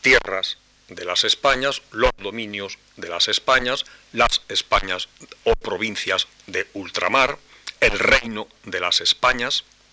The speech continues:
y la palabra nación aparece veinticuatro veces, o aislada, o con el adjetivo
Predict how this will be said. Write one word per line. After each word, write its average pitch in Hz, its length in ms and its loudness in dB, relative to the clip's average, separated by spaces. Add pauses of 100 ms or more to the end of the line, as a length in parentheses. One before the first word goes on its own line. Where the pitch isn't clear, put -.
(1500)
y 113 100 -2
la 113 120 6
palabra 113 320 4
nación 127 280 2
aparece 123 560 2
veinticuatro 101 640 -2
veces, - 460 -2 (840)
o 135 160 4 (480)
aislada, 104 640 2 (720)
o 107 220 2 (600)
con 92 160 -2
el 92 80 -2
adjetivo 95 560 -4